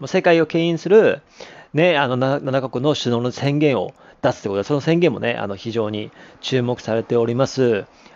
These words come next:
で、えー、今回は実はですね、なんと、ウクライナのゼレンスキー大統領と国連のグテレス事務総長もオンラインで参加するんですって。これもすごいですよね。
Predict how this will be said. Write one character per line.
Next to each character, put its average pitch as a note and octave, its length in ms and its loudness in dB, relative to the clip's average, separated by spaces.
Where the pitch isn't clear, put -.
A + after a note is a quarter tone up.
で、 G3 340 4
え C3+ 360 4
ー、 C3 80 -4
今 B3+ 180 2
回 C#3+ 120 4
は A#2+ 60 0
実 A#2 180 -2
は A2+ 60 2
で - 40 -8
す G#2+ 60 -6
ね、 F#2+ 120 -8
な E3+ 120 2
ん D3 40 -4
と、 A#2 200 2
ウ D3 180 -6
ク B3+ 220 0
ラ C4 140 6
イ F3+ 60 4
ナ C3 120 0
の A#2 180 0
ゼ C3+ 200 2
レ G#3 80 4
ン A3+ 100 6
ス - 140 -12
キ D#3+ 140 0
ー C#3 60 -2
大 C3+ 240 2
統 D3 280 4
領 A#2 160 4
と E3 360 2
国 F#3 300 -2
連 G3 160 2
の F#3 160 2
グ D#3+ 120 -2
テ F#3+ 160 4
レ E3 80 4
ス D3 220 -4
事 B2 100 -4
務 C#3+ 160 0
総 F3+ 180 2
長 D3 220 0
も F3 280 2
オ C#3+ 160 4
ン E3 100 4
ラ E3+ 120 6
イ C#3 80 2
ン A#2+ 40 -2
で A2 80 0
参 A2 260 -8
加 G#2 100 -10
す B2+ 100 -10
る A#2+ 60 -6
ん - 20 -8
で F#2 80 -12
す - 80 -20
っ - 40 -20
て。 F#2 320 -6
こ D#3 80 -2
れ F3 40 0
も F#3+ 80 0
す - 180 -6
ご D#3+ 140 4
い C#3 40 2
で A2+ 40 0
す - 80 -12
よ F#2 100 -6
ね。 G2 280 -4